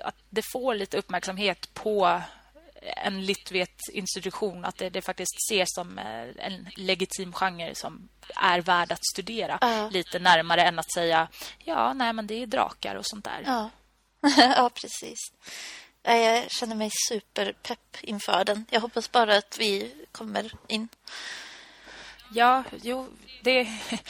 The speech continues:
Speaker 1: <laughs> det måste vi ju göra nu.
Speaker 2: Ja.
Speaker 1: Man håller alla tummar.
Speaker 2: Det är lite läskigt. Jag hoppas att det inte var så många som läste Metro den dagen. <laughs>
Speaker 1: Ja, vi, vi hoppas det var en dålig dag för Metro.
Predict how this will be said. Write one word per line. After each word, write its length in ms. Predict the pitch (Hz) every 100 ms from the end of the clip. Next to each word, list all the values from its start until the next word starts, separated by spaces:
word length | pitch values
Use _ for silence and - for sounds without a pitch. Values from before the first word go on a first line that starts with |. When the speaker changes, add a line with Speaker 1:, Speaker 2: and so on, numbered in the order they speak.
| -
Speaker 1:
<laughs> 480 | - - - - -
det 80 | 226
måste 300 | 233 - 214
vi 40 |
ju 40 | 233
göra 180 | 180 202
nu. 60 | 233
Speaker 2:
Ja. 60 |
Speaker 1:
Man 260 | 202 202 214
håller 260 | - 233 214
alla 220 | 214 202
tummar. 340 | - 196 185 190
Speaker 2:
Det 80 | 254
är 40 |
lite 240 | 247 -
läskigt. 360 | 233 240 - 202
Jag 80 | 233
hoppas 260 | 226 220
att 100 | 247
det 120 | 240 240
inte 220 | 214 196
var 120 | 208
så 120 | 202
många 340 | 202 196 185 202
som 200 | 202 208
läste 380 | 208 196 -
Metro 400 | 196 190 190 214
den 200 | 208 196
dagen. 300 | 196 208 226 - _ _ - - - 254
<laughs> 100 | 302 - - - - - - - - - _ _ _ _ _ _ _ - 233
Speaker 1:
Ja, 260 | 240 233 214
vi, 280 | 214 202 -
vi 60 |
hoppas 220 | 196 196 180
det 80 |
var 80 | 180
en 60 | 180
dålig 320 | 180 175 175
dag 140 | 165 170
för 120 | 180
Metro. 320 | 175 -